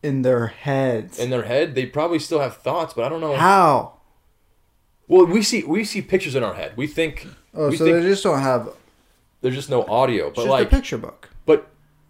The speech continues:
Speaker 2: I wonder, does, do they s-, do they think, like, that everyone is signing, or, like, or they just see whatever they, they, they see it, that's what they think about it? So, like, they would see us as talking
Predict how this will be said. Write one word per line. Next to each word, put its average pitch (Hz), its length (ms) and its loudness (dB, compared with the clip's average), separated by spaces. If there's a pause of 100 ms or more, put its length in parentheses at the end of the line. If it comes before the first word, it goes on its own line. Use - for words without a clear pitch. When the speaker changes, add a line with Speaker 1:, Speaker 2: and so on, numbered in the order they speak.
(400)
Speaker 2:
I 131 100 0
wonder, 156 220 0
does, 131 260 -2
do - 260 -16
they 135 80 -2
s-, - 240 -10
do 123 180 -8
they 117 120 -6
think, 147 340 -6
like, 113 240 -6 (240)
that 117 160 -4
everyone 127 300 -4
is 104 100 -6
signing, 165 400 -4
or, 131 80 0
like, 104 200 -4
or 120 160 2
they 113 80 -2
just 117 280 -6
see 135 420 -8 (1120)
whatever 143 200 0
they, 139 120 4 (180)
they, 127 140 -4
they 117 160 -2
see 156 300 -4
it, 156 100 -2
that's 127 160 -4
what 117 60 -8
they 104 100 -4
think 151 260 -8
about 190 240 -2
it? 143 180 -4 (1900)
So, 147 120 -2
like, 143 140 2
they 180 100 6
would 175 140 4
see - 260 0
us 156 380 0
as 123 200 -2
talking - 460 -4